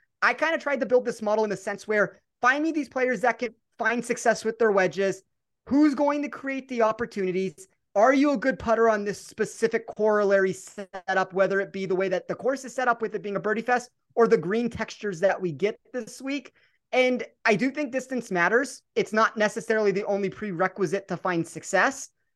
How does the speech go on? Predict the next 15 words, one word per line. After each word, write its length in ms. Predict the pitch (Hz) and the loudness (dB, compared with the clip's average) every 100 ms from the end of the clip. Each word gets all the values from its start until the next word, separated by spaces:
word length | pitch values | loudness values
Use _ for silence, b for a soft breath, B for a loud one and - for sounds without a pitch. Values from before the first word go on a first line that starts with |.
| - | -2
I 140 | 196 | 2
wouldn't 300 | 196 226 220 | 4 4 2
say 160 | 202 226 | 0 0
that 180 | 208 185 | 2 0
a 40 | |
short 280 | - 196 - | -4 -6 -6
hitter 240 | 185 190 | -4 -2
is 120 | 196 170 | 0 0
immediately 420 | 175 185 190 196 | -2 -4 -6 -8
taken 320 | 190 180 180 | -6 -4 -2
off 240 | 170 165 | -2 -4
the 80 | - | -6
table 480 | 160 180 180 233 240 | -4 -2 2 2 2
here. 420 | 202 233 262 302 _ _ _ _ - | -2 0 2 2 _ _ _ _ 2
Um, 500 | 202 196 180 175 | 4 4 0 -6